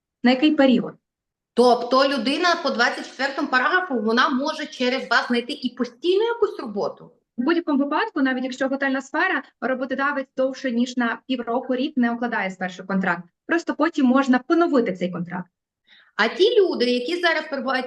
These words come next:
Speaker 2: не в Німеччині і не в Україні, наприклад, в Польщі, я не знаю, в Італії, але хочуть переїхати до Німеччини і працевлаштуватися,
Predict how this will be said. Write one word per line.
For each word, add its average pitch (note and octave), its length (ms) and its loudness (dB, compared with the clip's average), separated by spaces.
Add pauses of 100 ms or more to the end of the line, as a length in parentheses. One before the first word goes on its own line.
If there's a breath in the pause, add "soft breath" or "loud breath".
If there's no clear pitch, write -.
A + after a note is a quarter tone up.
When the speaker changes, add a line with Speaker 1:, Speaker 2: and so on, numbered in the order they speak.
(140)
Speaker 2:
не C4+ 320 0
в E4+ 60 -4
Німеччині A#3+ 640 -4 (180)
і B3 100 2
не B3+ 300 4
в F4+ 160 -2
Україні, B3 560 -6
наприклад, B3 380 -2
в - 240 -16
Польщі, A#3 460 0
я G3 80 0
не G#3+ 120 0
знаю, F3+ 340 -2
в B3+ 60 0
Італії, F#3+ 580 -2
але A3+ 240 0
хочуть E4 500 -6
переїхати C4 600 -2
до G#3+ 120 -4
Німеччини G#3+ 480 -4
і - 20 -10
працевлаштуватися, G#3 840 -2